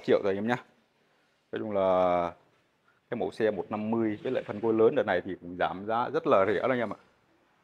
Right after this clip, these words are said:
Đó, trả góp thì mình trả trước. Ờ, mình nghĩ là tầm bảy tám triệu là có xe thôi. Đó.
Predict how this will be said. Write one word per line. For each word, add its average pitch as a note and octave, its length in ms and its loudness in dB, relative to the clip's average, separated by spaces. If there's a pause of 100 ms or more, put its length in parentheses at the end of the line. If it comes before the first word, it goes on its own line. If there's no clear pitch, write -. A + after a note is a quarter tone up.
Đó, F2+ 160 -6 (100)
trả E2+ 120 -6
góp A#2 260 2
thì G2+ 80 -4
mình F2 240 -8 (100)
trả D#2 120 -6
trước. C3+ 200 -2 (600)
Ờ, F#2 720 -4 (200)
mình F2+ 100 -10
nghĩ F2 60 -6
là A2+ 140 0
tầm F2+ 460 -6 (220)
bảy F2+ 200 -2
tám A#2+ 280 -2
triệu C#3+ 200 4
là F2 100 -8
có A2+ 140 -2
xe A#2+ 280 4
thôi. A2 80 0 (840)
Đó. F2+ 140 -4